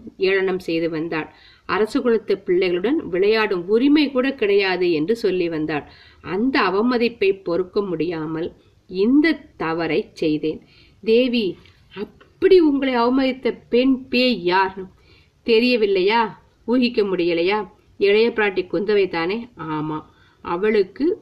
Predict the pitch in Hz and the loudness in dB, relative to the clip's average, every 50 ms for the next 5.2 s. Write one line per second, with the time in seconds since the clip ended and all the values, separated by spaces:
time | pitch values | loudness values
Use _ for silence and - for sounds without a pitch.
0 | - 165 196 196 196 220 202 196 185 175 208 277 - - - - 185 175 185 185 | -4 0 0 2 2 2 0 -2 -2 -4 -4 -4 -6 -8 -8 -8 -6 -6 -6 -6
1 | - 226 233 233 - - - 311 302 - - 220 220 220 254 247 247 - 208 185 | -4 -4 -4 -4 -6 -2 -2 0 0 0 0 -2 -2 0 0 -2 -2 -2 -4 0
2 | 180 202 240 240 - - 185 175 170 185 170 165 - - _ _ _ _ _ _ | 2 2 0 0 -4 -6 -4 -2 -2 -2 -2 -4 -6 -6 _ _ _ _ _ _
3 | _ _ _ _ - 175 180 185 202 240 254 233 247 226 220 233 240 226 220 202 | _ _ _ _ -6 -6 -4 -2 -2 -2 -2 0 0 2 2 2 4 2 0 0
4 | - 202 - - 185 180 190 190 202 185 175 165 165 165 - 170 160 156 156 - | -2 -4 -4 -2 -2 -2 0 0 0 0 0 0 -2 -2 -2 -4 -4 -4 -4 -6
5 | 165 160 - - | -6 -8 -8 -14